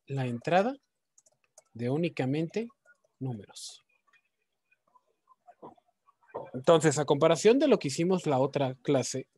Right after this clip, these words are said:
en la otra clase hicimos una variable en la cual nosotros definimos la entrada numérica y después hicimos la comprobación de dicha entrada numérica.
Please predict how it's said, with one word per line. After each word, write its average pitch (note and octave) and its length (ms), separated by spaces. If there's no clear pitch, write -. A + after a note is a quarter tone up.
en D3 80
la D3 80
otra A3+ 240
clase F3+ 340
hicimos E3 760
una D3 220
variable D#3 520
en B2 100
la B2+ 60
cual D3+ 240
nosotros D#3+ 640
definimos C#3 720
la C#3 120
entrada C#3 420
numérica A3 580
y C#3+ 120
después C#3 360
hicimos D3 420
la C3 120
comprobación C#3 800
de B2+ 140
dicha C3+ 240
entrada C3 320
numérica. A#2 520